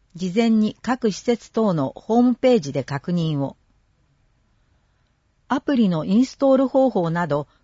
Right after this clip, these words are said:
詳しくは未来色アイディーのホームページをご覧ください。キューアールコード、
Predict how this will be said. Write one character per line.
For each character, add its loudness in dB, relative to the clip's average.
詳 0
し -12
く -4
は -2
未 0
来 2
色 2
ア 2
イ 0
デ -2
ィ 2
ー 2
の -2
ホ 0
ー 6
ム 2
ペ 4
ー 4
ジ -2
を -2
ご -2
覧 -2
く -4
だ -2
さ -4
い。 -8
キ -4
ュ 2
ー 6
ア 6
ー 2
ル 2
コ 2
ー -2
ド、 -8